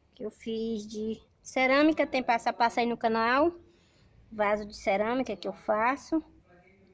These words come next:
Eu tenho dois vasos dele, eu vou desmanchar um pra plantar as mudas dele no canteirinho que eu tô fazendo aqui no canal, que já já eu mostro pra vocês. Vou mostrar outro vaso dele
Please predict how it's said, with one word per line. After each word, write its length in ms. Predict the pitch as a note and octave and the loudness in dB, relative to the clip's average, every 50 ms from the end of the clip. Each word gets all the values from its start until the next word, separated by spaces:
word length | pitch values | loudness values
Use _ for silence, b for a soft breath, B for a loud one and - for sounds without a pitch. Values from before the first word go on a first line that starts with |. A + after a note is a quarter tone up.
| _ _ _ _ - - - B B B B B B B B _ _ _ - | _ _ _ _ -20 -20 -20 B B B B B B B B _ _ _ 0
Eu 140 | A#3+ B3 | 0 0
tenho 200 | B3 - B3 A#3+ | 2 2 2 2
dois 260 | A#3 C4 D4+ D#4 D4 C#4+ | 4 4 4 4 2 2
vasos 300 | C#4+ C#4 C#4 B3+ B3+ A3 | 2 2 2 2 2 2
dele, 220 | A3+ B3 B3+ B3+ | 2 2 4 2
eu 40 | A#3+ | 2
vou 120 | A#3 A#3 | 2 0
desmanchar 600 | A3+ A#3 A3+ A#3 A#3 A#3 A#3 - C4 B3+ C4 A#3+ | 0 2 0 0 0 0 0 2 2 4 4 4
um 220 | A3 A3 A3 A#3 B3 | 4 2 0 0 0
pra 120 | B3+ A#3+ | -2 -2
plantar 320 | A#3 A#3+ A3+ A3 - A3+ | -2 -2 -2 0 0 0
as 100 | A3 G#3 | 0 0
mudas 260 | A3+ A3 A3 A3 A3+ G#3 | 0 0 0 0 0 0
dele 180 | A3 A3+ A3 | 0 0 0
no 120 | A#3 A#3 A3+ | 0 0 0
canteirinho 400 | B3 A#3+ A#3+ C4 A#3 A#3 A3+ A#3 | 0 0 0 2 2 2 0 0
que 60 | B3+ | -2
eu 40 | A#3+ | -4
tô 120 | - A#3 | -4 -4
fazendo 340 | - - A3+ G#3 A3 G#3+ G#3 | -2 -2 0 0 2 0 0
aqui 140 | G3+ - G#3+ | 0 -2 -4
no 100 | G#3+ G#3 | -4 -4
canal, 360 | - G#3+ A3 A#3+ C4+ C4+ A#3+ | -2 0 0 2 2 0 0
que 80 | A#3 | -2
já 180 | - B3 B3 B3 | -2 -2 0 0
já 80 | B3 A#3+ | 0 0
eu 80 | A#3+ | 0
mostro 240 | A#3+ A#3+ B3 B3 - | 2 0 0 -2 -2
pra 140 | - B3 A#3 | -2 -2 -2
vocês. 340 | B3+ C#4+ C#4 - G#3+ F#3+ G#3 | 0 -2 -2 -2 -2 -2 -2
Vou 100 | G#3 G#3 | -2 0
mostrar 380 | G#3+ A3+ A3+ A3+ - A3+ G#3+ | 0 -2 -2 -2 -2 0 2
outro 280 | G#3+ A#3 B3 B3 B3+ A3 | 2 2 0 -2 -4 -4
vaso 520 | G3+ G3 F#3+ G3 G3 G3 G#3+ A3+ A#3 A3+ | 0 0 2 2 4 2 2 0 -2 -2
dele 420 | G3 G3 G3 G3 G#3+ A3+ B3+ C4+ | 0 2 4 4 4 2 0 -4